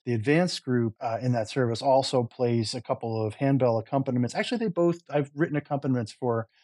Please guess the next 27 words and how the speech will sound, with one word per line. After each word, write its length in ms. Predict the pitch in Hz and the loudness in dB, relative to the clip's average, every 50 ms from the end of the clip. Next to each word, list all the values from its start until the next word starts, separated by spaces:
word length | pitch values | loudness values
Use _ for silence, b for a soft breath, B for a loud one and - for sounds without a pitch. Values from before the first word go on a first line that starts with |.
| _ _ _ _ | _ _ _ _
some 160 | 160 151 139 | 2 2 2
of 60 | 123 | 2
the 80 | 120 113 | 0 -2
carols 500 | - - 135 123 120 117 113 113 110 - | 0 2 2 4 4 4 4 2 0 0
so 100 | 135 123 | -2 -2
they 140 | 113 123 117 | 0 -2 -2
can 140 | - 113 | -4 -6
play 180 | 107 - 131 123 | -4 0 0 2
along 320 | 120 117 117 117 117 117 | 2 4 4 2 2 0
with 140 | 113 107 104 | -2 -4 -6
the 120 | - 107 - | -6 -8 -8
organist. 720 | 113 117 117 123 113 123 113 110 110 107 104 - - - _ _ - | -6 -4 -4 -4 -2 -4 -4 -4 -4 -6 -6 -8 -12 -14 _ _ -6
Uh, 160 | 107 110 110 | -4 -2 -2
it 80 | 110 107 | -2 0
gives 200 | - 135 123 107 | 2 2 2 2
them 140 | 135 120 117 | 0 0 -2
a 60 | 113 | -2
chance 320 | - - 131 120 113 104 | -4 -4 -4 -4 -4 -4
to 100 | - 120 | -6 -8
be 120 | 104 117 110 | -8 -6 -6
involved 380 | 110 107 110 107 107 110 107 | -6 -6 -4 -4 -4 -4 -4
in 80 | 110 101 | -6 -10
some 180 | - - 104 98 | -12 -12 -14 -12
service 460 | - - 127 120 110 110 107 - - | -6 -4 -2 -2 -2 -4 -6 -8 -8
music 400 | 113 107 107 98 107 104 101 - | -8 -8 -8 -8 -8 -10 -10 -10
and 120 | 104 104 | -12 -12
have 220 | 107 110 110 107 | -10 -10 -10 -10